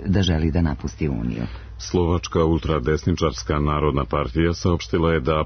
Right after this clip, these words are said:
Speaker 2: pokreće peticiju za održavanje referenduma o članstvu te zemlje u Evropskoj uniji nakon što je Britanija glasala za napuštanje bloka.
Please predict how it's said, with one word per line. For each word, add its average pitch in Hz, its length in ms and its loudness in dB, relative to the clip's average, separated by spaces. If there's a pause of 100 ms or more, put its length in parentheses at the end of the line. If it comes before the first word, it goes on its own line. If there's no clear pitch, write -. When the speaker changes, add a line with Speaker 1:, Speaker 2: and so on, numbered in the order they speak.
Speaker 2:
pokreće 80 480 -2
peticiju 82 640 0
za 71 160 0
održavanje 71 720 0
referenduma 67 680 0
o 65 140 0
članstvu 69 500 -2
te 67 220 0
zemlje 65 460 0
u 80 200 4
Evropskoj 69 520 0
uniji 67 480 2
nakon 67 420 -2
što - 180 -4
je 64 80 0
Britanija 76 560 0
glasala 73 520 -2
za 67 180 0
napuštanje 67 640 -2
bloka. 57 380 -4